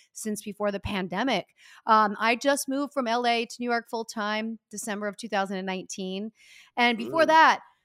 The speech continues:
Speaker 1: her and I went to, uh, Alaska for ten days. We, we used to do all these excursions and, like, just shoot
Speaker 2: Mm.
Speaker 1: tons of YouTube content. She's not only a creator, but a great editor.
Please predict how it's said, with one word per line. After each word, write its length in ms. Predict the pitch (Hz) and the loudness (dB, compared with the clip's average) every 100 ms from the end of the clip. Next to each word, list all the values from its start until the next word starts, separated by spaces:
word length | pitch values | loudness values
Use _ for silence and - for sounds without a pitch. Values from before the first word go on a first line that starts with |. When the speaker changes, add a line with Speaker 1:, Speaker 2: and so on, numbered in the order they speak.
| _ _ | _ _
Speaker 1:
her 160 | 254 | 0
and 80 | 247 | 2
I 240 | 220 196 190 | 2 0 -2
went 280 | 190 180 - | -4 -6 -8
to, 360 | 214 180 170 | -6 -6 -4
uh, 200 | 170 160 - | -6 -10 -10
Alaska 480 | 202 202 233 - 269 | 0 4 2 0 -6
for 120 | 254 | -6
ten 300 | - 247 233 | -4 -2 0
days. 480 | 226 233 233 233 196 | 0 0 2 0 -4
We, 140 | 254 | -4
we 100 | 311 | -2
used 160 | 302 285 | -2 -4
to 40 | 269 | -8
do 100 | 240 | -4
all 220 | 220 254 | 2 4
these 140 | 269 | 4
excursions 840 | 262 - - 269 240 254 226 196 190 | 0 -6 -6 -2 0 0 0 -4 -6
and, 100 | 196 | -8
like, 160 | 185 175 | -8 -8
just 180 | 240 | -8
shoot 200 | - 285 | -6 -6
Speaker 2:
Mm. 60 | 208 | -6
Speaker 1:
tons 360 | - 269 254 226 | -4 -2 -2 -4
of 60 | |
YouTube 420 | 208 277 - 208 | -4 -6 -6 -10
content. 480 | - 190 180 196 175 | -8 -10 -10 -10 -10
She's 300 | - 240 - _ _ - | -10 -10 -12 _ _ -4
not 140 | 240 | -2
only 160 | 277 247 | -2 -4
a 80 | 220 | -6
creator, 400 | - 214 220 202 | -6 -4 -4 -4
but 120 | 190 | -6
a 20 | |
great 240 | - 196 - | -6 -8 -6
editor. 420 | 214 214 202 196 | -4 -4 -2 -4